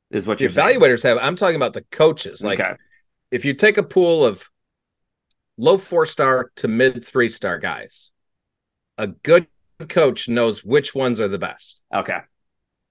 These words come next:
Speaker 1: Okay.
Speaker 2: Way more than the evaluators do.
Speaker 1: I'm just
Speaker 2: So
Speaker 1: going
Speaker 2: this
Speaker 1: off
Speaker 2: is something, this is something that, as you know, Iowa's great at. They're great at saying, "Yeah, we don't need the four star guy 'cause we can take this guy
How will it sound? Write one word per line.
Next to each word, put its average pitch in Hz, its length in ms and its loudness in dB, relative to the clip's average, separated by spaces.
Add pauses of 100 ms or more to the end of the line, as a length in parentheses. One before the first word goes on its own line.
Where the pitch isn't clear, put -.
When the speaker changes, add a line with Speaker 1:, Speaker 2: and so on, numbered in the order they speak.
(240)
Speaker 1:
Okay. 98 340 -4
Speaker 2:
Way 143 160 4
more 180 140 4
than 170 120 -6
the 165 80 2
evaluators 95 600 -4
do. - 120 -14 (520)
Speaker 1:
I'm 151 180 4
just 185 140 4
Speaker 2:
So - 60 2
Speaker 1:
going 151 220 6
Speaker 2:
this 135 80 4
Speaker 1:
off 131 60 6
Speaker 2:
is 127 80 0
something, 180 420 2 (300)
this 135 200 -2
is 143 80 -8
something 175 320 -2
that, 151 240 2
as 120 260 -4
you 139 100 -4
know, 165 160 2
Iowa's 127 540 2
great 110 260 0
at. 67 140 -14 (840)
They're 120 120 0
great 139 340 4
at 147 140 2
saying, 127 340 0
"Yeah, 147 120 -8
we 240 120 -4
don't 240 240 2
need 214 220 -2
the 92 100 -4
four 233 280 -2
star 87 260 -8
guy 80 160 -8
'cause - 200 -10
we 180 120 -4
can 175 100 -8
take 95 240 -4
this 170 460 0
guy 62 420 -10